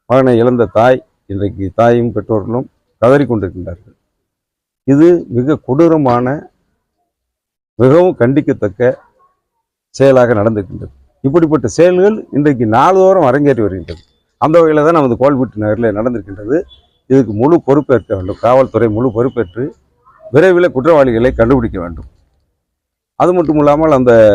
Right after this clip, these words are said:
இரண்டு பெற்றோர்கள், அந்த முரு-, அந்த கருப்புசாமி என்ற சிறுவனுடைய பெற்றோர்கள் இருவரும் தினசரி அன்றாடம் வேலைக்கு சென்று இரண்டு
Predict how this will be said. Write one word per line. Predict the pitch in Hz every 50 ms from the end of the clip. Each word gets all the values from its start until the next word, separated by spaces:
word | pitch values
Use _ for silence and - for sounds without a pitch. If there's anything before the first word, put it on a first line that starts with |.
| 98 95 - - - - - - - - _ _ _ _ _ _ _ _ _ _ _ _ _ _ _ _ _ _ - - _ _ _ _ _ _ _ -
இரண்டு | 110 123 143 160 156 135 131 - - -
பெற்றோர்கள், | 107 120 - 156 151 135 107 98 - - - - - - - - - - - - - - - - -
அந்த | - - - 95 90
முரு-, | 98 120 127 120 110 104
அந்த | 95 92 90 -
கருப்புசாமி | 110 120 131 143 139 - - - 110 104
என்ற | 101 98 95 92 98 95 - -
சிறுவனுடைய | 120 123 127 120 117 - 101 - -
பெற்றோர்கள் | 104 - - 143 131 117 113 127 120
இருவரும் | 107 104 113 113 107 104 113 139 165 - - - - - - - -
தினசரி | 123 139 143 135 - 151 135 123
அன்றாடம் | 107 110 117 131 131 127 135 123
வேலைக்கு | 110 117 123 127 123 107 98 -
சென்று | - 98 92 87 104 120 - _ _ _ _ _ _ _ _ _ _ _ _ _
இரண்டு | - 120 123 123 113 110 104 104 101 98 98 95